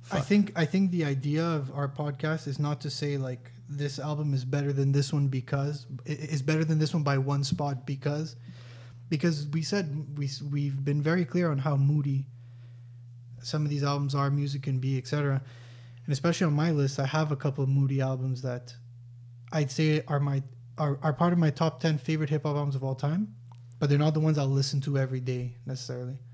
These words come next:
Speaker 1: or they're not the ones I'll want to listen to every day.
Speaker 2: It's the albums you go back to and you're like, "Fuck, man."
Speaker 1: Yeah, things like, yeah.
Speaker 2: This
Speaker 1: Or,
Speaker 2: is
Speaker 1: or they
Speaker 2: still
Speaker 1: remind you of something, or they make you feel a certain way. Those are the, those are the, the, the, those are those ten albums for me. Um,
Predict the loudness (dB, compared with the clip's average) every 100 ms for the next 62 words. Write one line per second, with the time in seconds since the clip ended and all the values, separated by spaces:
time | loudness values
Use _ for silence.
0 | -20 -20 -20 -20 -20 -20 -10 0 4 6
1 | 6 4 4 4 4 4 2 -2 -2 -4
2 | -4 -4 -4 -6 -4 -4 0 2 4 2
3 | 0 2 2 4 2 2 0 0 -4 -2
4 | 0 0 -4 -6 -10 -18 -20 -20 -16 -8
5 | 2 2 0 2 4 4 4 2 2 -6
6 | 0 2 4 4 6 8 8 8 8 6
7 | 6 4 4 2 4 4 4 2 2 0
8 | -4 -2 0 0 0 2 2 4 4 4
9 | 2 0 -2 0 2 2 0 0 0 -2
10 | -4 -4 -4 -4 -4 -6 -10 -12 -16 -16
11 | -18 -12 0 2 2 0 -2 0 0 0
12 | -4 -4 -2 0 -2 -6 -12 -18 -6 -4
13 | -4 -6 -6 -2 0 0